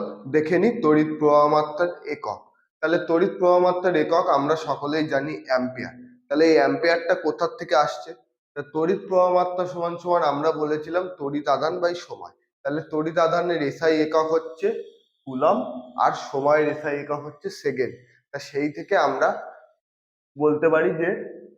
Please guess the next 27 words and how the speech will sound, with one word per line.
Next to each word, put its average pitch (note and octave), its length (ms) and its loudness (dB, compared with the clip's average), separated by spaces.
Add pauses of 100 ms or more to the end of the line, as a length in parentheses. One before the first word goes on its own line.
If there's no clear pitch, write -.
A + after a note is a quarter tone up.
(260)
তড়-, E3 280 2 (640)
তড়িৎ D#3+ 340 2
প্রবাহ D#3 220 6
মাত্রার E3 400 2
এসআই D#3+ 320 2
একক D#3+ 260 0
হচ্ছে E3+ 240 -4
কুলম্ব D3+ 500 0
per D#3+ 140 4 (140)
second, A#2 340 -2
আর B2 100 -2
এই B2+ 100 -2
কুলম্ব C3+ 440 0
per E3 120 0 (100)
সেকেন্ডকে D#3 500 -2
আমরা D3 280 2
বলে, C3+ 300 -4 (200)
বলি C#3+ 240 -10 (120)
অ্যাম্পিয়ার। A#2 480 -8 (500)
তাহলে C#3+ 200 -2 (840)
কুলম্ব F#3+ 380 2
is E3+ 160 -2
equal D3+ 220 2
to F#3+ 120 -2 (140)
ampere E3+ 460 0
গুণ E3 200 -6
সেকেন্ড। A2 400 -8